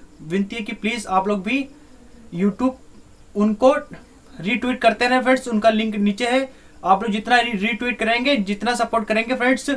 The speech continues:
उतनी जल्दी उनका चैनल वापस मिल सकेगा। तो I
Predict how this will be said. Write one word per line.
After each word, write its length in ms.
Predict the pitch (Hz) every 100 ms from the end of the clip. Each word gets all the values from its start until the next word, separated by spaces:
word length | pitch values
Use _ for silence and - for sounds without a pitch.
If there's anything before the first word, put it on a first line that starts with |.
| - - - -
उतनी 220 | 190 214
जल्दी 220 | 220 214
उनका 200 | 240 226
चैनल 260 | 226 226 254
वापस 400 | 226 214 233 - -
मिल 200 | 175 240
सकेगा। 420 | 226 208 190 160 127 -
तो 160 | 196 -
I 100 | 190